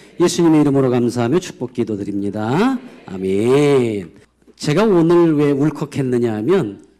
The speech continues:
사실은 저는 오늘 두 가지의 의미의 고향에 왔어요. 제가 인천에서 자라난 건 아시나요, 혹시? 어, 인천 숭이동 백육 번지 출신입니다. 예,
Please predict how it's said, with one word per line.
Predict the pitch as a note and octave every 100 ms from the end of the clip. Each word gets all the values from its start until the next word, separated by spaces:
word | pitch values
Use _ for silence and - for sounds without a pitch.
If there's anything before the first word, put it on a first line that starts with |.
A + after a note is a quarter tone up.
| _
사실은 | - A2+ A#2 C#3 E3+ F#3
저는 | - C#3 D3+
오늘 | D3 C#3+ D#3+
두 | - D#3+ D#3+
가지의 | E3 D#3 D3+ C#3 C3+ D3 D#3 -
의미의 | C3+ C#3 C#3 D3+ C#3+
고향에 | - B2 C#3 F3 E3
왔어요. | A#2+ G2+ - F#2 F#2 A2 A#2 _ _ _ _ _
제가 | - E3+
인천에서 | E3 E3 E3+ E3 D3+ D#3
자라난 | C#3+ C#3+ C#3+ D3+
건 | G3
아시나요, | D3 G#2+ - A#2+ B2 C#3+
혹시? | C#3 - F#3 - _ _ _ - _ _
어, | - -
인천 | C3+ C#3+ C#3+ E3+ D3+ C#3+ C#3
숭이동 | - A3 G3+ F3 E3+ D#3+ D3 - - _ _ _
백육 | D3+ D3+ D#3 D#3+
번지 | D#3 C#3
출신입니다. | C#3 B2+ - G#2+ G2 D2+ - _ _ _ _ _ _ _ _ _ G#2+
예, | F#2+ F#2